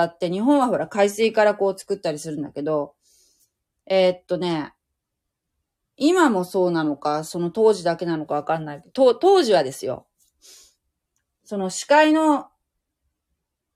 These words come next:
岸にね、その塩の結晶っていうのをバーッと岸にもうすでにあるらしいんですよ。塩の結晶の状態としてね。それをこうざっとこう手ですくって、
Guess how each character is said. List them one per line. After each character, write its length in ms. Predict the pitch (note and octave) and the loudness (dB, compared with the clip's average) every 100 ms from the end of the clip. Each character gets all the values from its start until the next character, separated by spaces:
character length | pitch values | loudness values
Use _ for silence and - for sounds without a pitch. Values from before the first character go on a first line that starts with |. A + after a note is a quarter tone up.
| _ - | _ -6
岸 320 | - - D4+ | -4 0 0
に 100 | F#3+ | 0
ね、 300 | A#2+ E3+ C4 _ _ _ _ _ _ | -4 -10 -14 _ _ _ _ _ _
そ 60 | - | -10
の 80 | F3+ - B3+ | -8 -4 0
塩 160 | E4+ | 2
の 140 | F#4+ F#4 | 2 0
結 280 | D#4 C4+ | -2 -2
晶 240 | - D#4+ D#4+ | -2 -2 0
っ 40 | |
て 80 | C#4+ | 0
い 40 | |
う 20 | A#3+ | -2
の 100 | E3 | -2
を 40 | |
バ 200 | E3+ - - - - | -2 -4 -6 -14 -12
ー 20 | |
ッ 60 | A3+ _ | -14 _
と 500 | A3+ A3+ A3+ G#3 - _ _ _ _ _ _ _ _ _ | 4 6 6 2 -4 _ _ _ _ _ _ _ _ _
岸 280 | - - B3+ | -10 -4 -2
に 220 | F#3 D#3 _ | -4 -6 _
も 180 | F#3+ F3+ | -8 -8
う 60 | E3 | -6
す 180 | - C4 | -4 0
で 100 | A#3+ | 0
に 120 | D3+ | 0
あ 100 | F3+ | 2
る 80 | G#3+ | 2
ら 100 | B3 | 2
し 60 | |
い 60 | B3+ | -2
ん 20 | |
で 80 | D#3+ | -8
す 320 | C3 - - | -10 -6 2
よ。 100 | G#3+ | 4
塩 40 | A3 | 4
の 240 | G#3 G3+ _ | -2 -6 _
結 260 | - G#3 - | -6 -6 -2
晶 180 | A#3 A3+ | 2 2
の 140 | A3 | 2
状 240 | G3+ G3 G3 | 0 0 2
態 220 | G3+ F#3+ | 0 -2
と 80 | F#3+ | -6
し 80 | |
て 100 | - | -8
ね。 220 | F#3+ C4+ - _ - _ | -10 -10 -14 _ -20 _
そ 160 | - | -4
れ 160 | E4+ F4 | 0 0
を 280 | F#4+ E4 G#3 | 4 4 4
こ 180 | G3+ E3+ | 2 -2
う 120 | F3+ | -2
ざ 180 | G3+ A3 | 4 4
っ 120 | A#3 | 4
と 140 | G3 | -6
こ 140 | - D#3+ | -6 -6
う 40 | |
手 140 | A#3 A#3 | -4 -2
で 120 | F3+ | -4
す 140 | - | -6
く 180 | - G#3+ | -10 -10
っ 20 | G#3 _ - | -10 _ -4
て、 400 | F4 F4+ F#3+ | 0 2 0